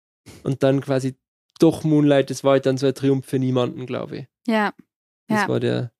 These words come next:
Speaker 1: der Moment, den wir beide noch mitgekriegt haben am aktivsten, was Musical bei den Oscars angeht, ne?
Speaker 2: Tatsächlich, ja. Also die,
Speaker 1: <laughs>
Speaker 2: die ganze Entstehungszeit, die Oscar-,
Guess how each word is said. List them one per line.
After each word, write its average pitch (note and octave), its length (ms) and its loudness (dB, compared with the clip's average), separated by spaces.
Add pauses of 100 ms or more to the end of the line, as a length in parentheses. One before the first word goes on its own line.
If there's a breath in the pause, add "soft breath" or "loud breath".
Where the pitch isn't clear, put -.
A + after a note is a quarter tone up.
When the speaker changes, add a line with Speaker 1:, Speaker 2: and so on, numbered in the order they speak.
Speaker 1:
der C3 120 0
Moment, C3 440 4
den A#2+ 100 -2
wir B2 120 2
beide C3 280 0
noch B2 200 -2
mitgekriegt C#3+ 640 -2
haben C#3 260 4
am C3+ 120 0
aktivsten, C#3 760 0
was C3 160 4
Musical C#3 460 2
bei C3 120 4
den C3+ 120 4
Oscars C3+ 340 0
angeht, C3 440 -2
ne? C3+ 100 2
Speaker 2:
Tatsächlich, A3+ 520 2
ja. B3 280 2
Also G3+ 260 0
die, G#3+ 300 0
Speaker 1:
<laughs> G3 40 -18
Speaker 2:
die G#3+ 140 -6
ganze A3+ 320 -2
Entstehungszeit, G3+ 1300 0
die F#3 100 -4
Oscar-, F#3+ 320 -4